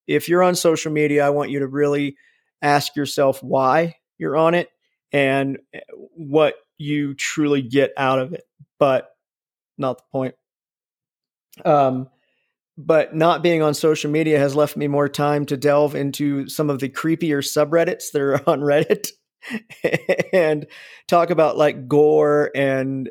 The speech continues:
um, I, I found one that was all about, um, uh, fighting. Uh, is Reddit social media? Go ahead.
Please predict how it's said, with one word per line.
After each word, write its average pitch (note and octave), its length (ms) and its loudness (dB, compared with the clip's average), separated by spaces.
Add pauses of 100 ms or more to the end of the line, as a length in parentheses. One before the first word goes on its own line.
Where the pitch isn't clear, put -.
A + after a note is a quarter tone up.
um, B2+ 500 -4
I, D3+ 240 0
I D3+ 40 2
found D#3 420 0
one D3+ 320 0
that C#3+ 120 -4
was C#3 180 -4
all D3 240 2
about, C#3 580 -2 (100)
um, C3+ 540 -2 (680)
uh, C3+ 340 -4 (240)
fighting. C#3 720 -2
Uh, D3+ 260 0
is D#3 320 0
Reddit D#3+ 360 2
social D3+ 360 0
media? C3 520 -4 (180)
Go C#3 180 -2
ahead. B2 320 -4